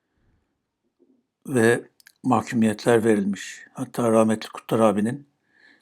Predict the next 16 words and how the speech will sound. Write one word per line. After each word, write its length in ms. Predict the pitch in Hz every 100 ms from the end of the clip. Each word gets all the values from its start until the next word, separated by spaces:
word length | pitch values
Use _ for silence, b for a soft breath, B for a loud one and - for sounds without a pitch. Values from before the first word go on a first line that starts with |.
| b - -
iki 180 | -
yüz 120 | 113 110
yetmiş 300 | 107 - 127
altı 280 | 107 -
gün 120 | 127 101
hapis 300 | 110 - -
yatmasının 600 | - 113 113 117 104 107
bir 80 |
sebebi 380 | 113 120 104 104
de 160 | 143 143
bu 80 | 123
olmuş. 420 | 101 - - - _ _ _ _ _ _ _ 123
Başörtüsü 720 | 120 120 104 - 139 107 - _ _ - _ _ -
zulmünü 440 | 127 113 101 113
eleştirmiş 560 | 113 104 - 117 113 -
olması. 420 | 101 95 -